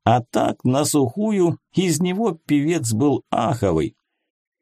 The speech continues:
Хорошо, хоть его сокомандники не растерялись и сумели выдать некую песню о том,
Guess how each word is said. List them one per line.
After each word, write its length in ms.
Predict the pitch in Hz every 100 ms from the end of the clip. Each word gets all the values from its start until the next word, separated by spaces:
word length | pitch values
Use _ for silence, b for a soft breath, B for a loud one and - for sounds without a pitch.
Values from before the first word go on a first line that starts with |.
| _ _
Хорошо, 520 | - 131 160 170 254
хоть 260 | 226 208 -
его 240 | 165 175
сокомандники 920 | - 160 160 165 196 180 107 110 104
не 120 | 113 110
растерялись 720 | 107 - 156 185 185 156 -
и 100 | 165
сумели 420 | 165 220 214 180
выдать 560 | 160 135 170 139 135 -
некую 400 | 135 120 127 113
песню 540 | - 139 110 - 101
о 80 | 87
том, 340 | - 196 170